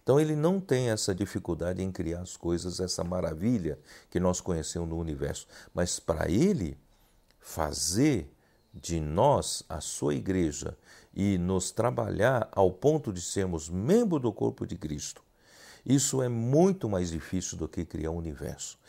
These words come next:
Por isso ele diz, "E manifestar", né, e para que pela igreja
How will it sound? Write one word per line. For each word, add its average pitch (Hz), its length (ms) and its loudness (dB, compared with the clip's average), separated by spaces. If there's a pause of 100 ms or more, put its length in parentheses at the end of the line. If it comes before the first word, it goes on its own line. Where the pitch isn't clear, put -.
(220)
Por 104 100 8
isso 123 200 4
ele 98 120 2
diz, 80 260 0
"E 95 80 2
manifestar", 127 920 2 (640)
né, 98 300 2 (280)
e 98 140 6
para 120 240 10
que 98 220 4
pela 160 340 4
igreja 117 760 0